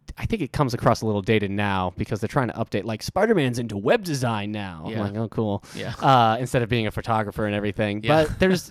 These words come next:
Speaker 2: <laughs>
Speaker 1: it
Speaker 2: Let me check my email, Harry.
Speaker 1: Yeah. Um, the villains get all updated and everything, but it's all very, like, early two thousands. But it was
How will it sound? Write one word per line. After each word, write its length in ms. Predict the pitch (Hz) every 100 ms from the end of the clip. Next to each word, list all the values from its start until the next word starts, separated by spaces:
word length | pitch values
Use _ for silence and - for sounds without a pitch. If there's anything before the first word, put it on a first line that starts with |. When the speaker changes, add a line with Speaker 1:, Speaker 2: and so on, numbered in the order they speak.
| -
Speaker 2:
<laughs> 60 |
Speaker 1:
it 200 | 190 190 - - - -
Speaker 2:
Let 100 | 196
me 80 | 160
check 260 | - 185
my 200 | 135 104 -
email, 460 | 175 196 151 113 107
Harry. 200 | 104 117
Speaker 1:
Yeah. 360 | 151 123 113 107 - - -
Um, 480 | 156 143 131 123 143
the 140 | 151
villains 480 | 139 185 196 185 156
get 160 | 175
all 340 | - 156 151 151
updated 400 | 147 151 143 135
and 120 | 143
everything, 760 | 143 143 147 151 139 135 139 - -
but 100 | 160
it's 120 | 139
all 240 | - 151 151
very, 260 | 147 139
like, 160 | 123 117
early 280 | 131 123 123
two 120 | 131
thousands. 440 | 120 113 110 120 104
But 160 | 147
it 40 | 156
was 220 | 147